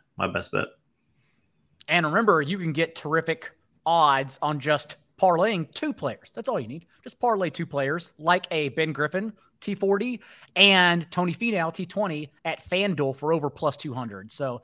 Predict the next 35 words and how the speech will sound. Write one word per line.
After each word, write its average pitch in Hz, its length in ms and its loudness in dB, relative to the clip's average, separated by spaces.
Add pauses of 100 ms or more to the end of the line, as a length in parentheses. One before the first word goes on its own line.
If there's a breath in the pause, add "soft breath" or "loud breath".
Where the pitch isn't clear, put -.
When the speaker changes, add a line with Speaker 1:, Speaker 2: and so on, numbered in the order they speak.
(120 soft breath)
Speaker 2:
I 156 100 0
think 170 160 -4
that's 156 140 -4
a 131 60 -10
good 135 180 -2
lean 143 240 -2
given 131 360 -4 (200)
y'all's 147 580 2
two 151 280 -6
bets. 110 600 -4
Ron, 139 380 2 (220)
what 180 160 2
can 202 120 4
everyone 175 300 6
else 160 240 4
find 160 280 2
at 151 40 -6
the 139 80 -6
site, 151 300 4 (120)
bet 151 160 -2
for 156 60 -4
scoff 151 300 0
dot 143 160 0
com 139 260 -2
right 135 160 -2
now? 113 240 -8 (1600 loud breath)
Speaker 1:
Yeah, 143 220 10
so 135 160 4
another 131 220 6
reminder: 120 460 6
we 110 140 2
have 107 200 8
our, 101 340 6
um, 95 400 -2
ul-, - 300 -4